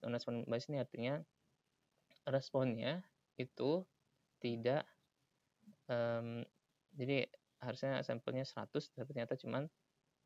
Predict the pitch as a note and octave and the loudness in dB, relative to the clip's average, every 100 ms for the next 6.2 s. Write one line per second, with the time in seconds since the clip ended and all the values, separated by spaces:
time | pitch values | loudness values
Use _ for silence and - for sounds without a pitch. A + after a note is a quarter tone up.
0 | _ _ _ _ _ - _ _ _ _ | _ _ _ _ _ -20 _ _ _ _
1 | C#3 C#3 C3 D3 B2+ - A#2+ A#2 - B2+ | 2 4 6 6 4 2 -2 -2 0 0
2 | A2 G#2+ - - B2+ - _ _ _ - | 0 -2 -8 -4 -2 -2 _ _ _ 0
3 | C3+ D3+ - C3 - C3+ - B2 C3 D#3 | 4 4 4 0 2 0 0 2 2 0
4 | - _ _ _ - B2+ B2 - C3+ C3 | -6 _ _ _ 0 2 2 0 0 2
5 | A#2+ B2 A#2 A2 G#2+ A2 G#2+ - - A#2 | 0 2 2 2 0 -2 -6 -10 -6 0
6 | C3 B2+ | 2 0